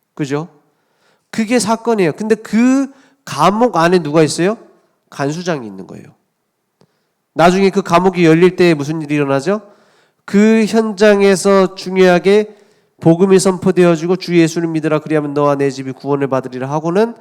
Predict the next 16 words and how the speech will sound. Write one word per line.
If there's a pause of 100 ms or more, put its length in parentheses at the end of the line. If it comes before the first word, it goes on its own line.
(340)
그
간수장의
집에
복음이
증거됩니다. (920)
그죠? (1400)
자기는 (120)
안
가도
돼요, (140)
바울이. (640)
감옥에
안
가도
된다니까요.
빌립보